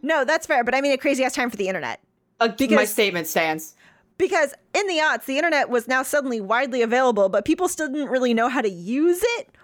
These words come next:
Speaker 1: or,
Speaker 2: That's
Speaker 1: like,
Speaker 2: fair.
Speaker 1: critically think about it. <laughs> They
Speaker 2: Also
Speaker 1: still
Speaker 2: fair.
Speaker 1: Yeah. So still don't, but this, it was more wide that people were, like, didn't really know what to do.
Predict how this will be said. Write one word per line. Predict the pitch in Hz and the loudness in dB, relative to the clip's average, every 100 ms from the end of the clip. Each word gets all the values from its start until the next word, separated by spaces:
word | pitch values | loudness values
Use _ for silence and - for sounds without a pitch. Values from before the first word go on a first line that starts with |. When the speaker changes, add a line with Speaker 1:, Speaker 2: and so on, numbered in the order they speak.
| - | -2
Speaker 1:
or, | 269 | 2
Speaker 2:
That's | 269 | 2
Speaker 1:
like, | 269 | 2
Speaker 2:
fair. | 330 165 - | 0 -2 -8
Speaker 1:
critically | - 330 330 359 285 | -4 0 0 0 -2
think | 226 - 240 240 | -2 -4 -4 -4
about | 349 370 403 | -2 0 0
it. | 466 453 415 - | -2 -4 -6 -12
<laughs> | - - _ | -14 -20 _
They | 349 | 4
Speaker 2:
Also | - 202 | 4 6
Speaker 1:
still | 190 | 2
Speaker 2:
fair. | 180 175 175 - _ | 2 -2 -4 -8 _
Speaker 1:
Yeah. | 277 285 - _ | -2 0 -2 _
So | - 349 330 - _ | 0 0 0 -4 _
still | 262 - 440 494 - - | -6 -2 0 0 -2 -4
don't, | 233 302 302 359 247 | -2 2 0 -2 -2
but | 285 | -2
this, | 294 330 | 0 -2
it | 320 - | -2 -2
was | 269 269 | -2 -2
more | 359 | -4
wide | 370 196 220 220 277 339 349 - _ | -6 -2 0 0 0 -4 -6 -12 _
that | 294 269 | -4 0
people | 339 294 311 | 0 2 0
were, | 285 285 277 | 2 0 -2
like, | - 254 233 - _ _ | -2 -2 -2 -10 _ _
didn't | - 262 269 | -6 -4 0
really | 269 | 2
know | 269 | 2
what | 262 254 | 0 -2
to | |
do. | 220 294 302 311 | -4 -2 -2 -4